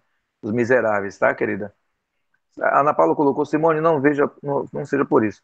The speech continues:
Não veja se você consegue o livro, porque o professor disse em P D F, ele vai ler no celular." Ah, Ana Paula, vixe, Ana Paula, eu não mandei ontem, não foi, Ana Paula? Meu pai amado, viu? Rapaz, que professor, viu? <laughs> Eu vou enviar, Ana Paula. Eu, vai terminar a aula hoje, eu vou mandar,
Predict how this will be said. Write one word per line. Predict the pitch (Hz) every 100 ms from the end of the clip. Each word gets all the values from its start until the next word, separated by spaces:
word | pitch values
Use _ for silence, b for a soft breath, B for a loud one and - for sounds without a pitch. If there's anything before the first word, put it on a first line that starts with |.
| _ _ _ _ -
Não | 151
veja | 151 160
se | 151
você | 147 135 143
consegue | 131 - 127 123
o | 120
livro, | 127 123
porque | 127 135
o |
professor | 127 123 113 123
disse | 123 120 123
em | 104 120
P | 113 123
D | 120 120 120
F, | - 135 - _ _ -
ele | 127 131
vai | 131
ler | 127 131
no | 120
celular." | 139 139 120 117 110 B B B
Ah, | - 165 180
Ana | 165 135
Paula, | 135 135
vixe, | 107 135 139 -
Ana | 127 113
Paula, | - 117
eu | 117
não | 127
mandei | 127 120 117
ontem, | 113 110
não | 110
foi, | 135
Ana | 113
Paula? | 107 107 -
Meu | 110 110 117 -
pai | - 113
amado, | 110 98 101 101 98
viu? | 98 117 131 _
Rapaz, | 107 110 - 101
que | 110
professor, | - 113 123 120 107 101
viu? | 127 _ _ _ _ -
<laughs> | - - - - - - - -
Eu | 151
vou | 160
enviar, | 147 135 139 127
Ana | 123 120
Paula. | 123 123
Eu, | 131 175 - _ -
vai | 196 196
terminar | 196 196 180
a |
aula | 180 180 156
hoje, | 170
eu | 165
vou | 175
mandar, | 165 160